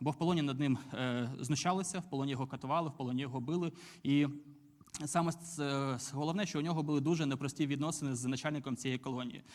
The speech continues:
Е, начальником колонії був молодий хлопець, аристократ, але, е, він дуже любив катувати людей, дуже любив на-, наносити їм, е, якусь біль, і через це він показував свою владу і показував, що він вище ці-, цих людей. Але коли потрапив олімпійський чемпіон,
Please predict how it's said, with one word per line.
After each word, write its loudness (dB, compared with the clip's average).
Е, 2
начальником 2
колонії 4
був 4
молодий 4
хлопець, 0
аристократ, 2
але, 2
е, 4
він 4
дуже 4
любив 4
катувати 0
людей, -2
дуже 0
любив 0
на-, 0
наносити 0
їм, 2
е, -4
якусь 2
біль, 2
і 0
через 0
це 2
він 2
показував 2
свою 2
владу 4
і -2
показував, 2
що -2
він 2
вище -2
ці-, -2
цих -4
людей. -4
Але 0
коли 0
потрапив -2
олімпійський -2
чемпіон, -2